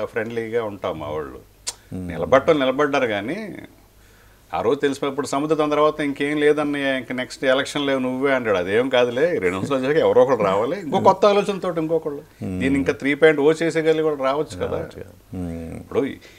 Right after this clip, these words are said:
Speaker 1: ఈ, ఇప్పుడు ఈ ఫౌండేషన్ వేసుకుంటూ వచ్చారు. ఇప్పుడు భరద్వాజ్ గారు ఆ టైంలో ఆయన ప్రెసిడెంట్గా ఉన్నప్పుడు వాళ్ళ అసోసియేషన్ మెంబర్స్ కావాల్సి వచ్చేవాళ్ళు.
Speaker 2: Hmm.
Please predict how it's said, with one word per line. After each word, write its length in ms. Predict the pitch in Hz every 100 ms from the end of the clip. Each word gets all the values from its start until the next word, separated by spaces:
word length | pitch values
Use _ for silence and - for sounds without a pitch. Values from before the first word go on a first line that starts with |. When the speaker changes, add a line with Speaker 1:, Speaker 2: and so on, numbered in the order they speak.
| - _ -
Speaker 1:
ఈ, 340 | 92 110 98 -
ఇప్పుడు 380 | 90 98 104
ఈ 180 | 143 120
ఫౌండేషన్ 640 | 98 104 120 151 170 160 151
వేసుకుంటూ 500 | 147 165 180 185 190
వచ్చారు. 380 | 151 - 123
ఇప్పుడు 240 | - - 92
భరద్వాజ్ 520 | 101 110 117 139 135
గారు 140 | 139
ఆ 60 | 139
టైంలో 680 | 139 131 135 131 90 117 208 202
ఆయన 160 | 113 113
ప్రెసిడెంట్గా 500 | 113 104 123 120 117
ఉన్నప్పుడు 600 | 107 104 - 76 95 180 - -
వాళ్ళ 140 | 98 202
అసోసియేషన్ 500 | 196 170 160 170 147
మెంబర్స్ 320 | 127 170 165
కావాల్సి 260 | 160 151 139
వచ్చేవాళ్ళు. 420 | - 120 82 -
Speaker 2:
Hmm. 640 | - 101 95 87 80 80